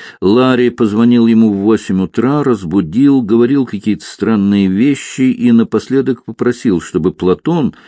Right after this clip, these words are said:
обязательно дождался на даче, когда Ларри пришлёт за ним машину сопровождения.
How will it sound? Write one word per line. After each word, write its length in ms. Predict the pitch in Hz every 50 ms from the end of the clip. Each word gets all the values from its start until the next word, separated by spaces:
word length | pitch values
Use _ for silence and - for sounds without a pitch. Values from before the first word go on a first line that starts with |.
| - _ _
обязательно 840 | - 90 92 90 104 101 90 82 92 104 110 104 - - 107 104 95
дождался 800 | 78 82 85 80 76 76 67 - 101 123 135 131 - - 131 110
на 240 | 95 87 98 123 123
даче, 580 | 113 107 120 117 110 104 101 - - - 101
когда 380 | - - 95 90 80 - 87 85
Ларри 340 | 85 90 101 104 98 87 87
пришлёт 560 | - - 73 78 - - 78 90 110 120 120
за 140 | 127 139 143
ним 220 | 156 160 160 156 - - _ _
машину 600 | - 82 87 90 - - - 107 107 117 123 127
сопровождения. 1000 | 123 - - 104 - - 95 95 98 90 76 60 55 82 85 82 82 85 85 82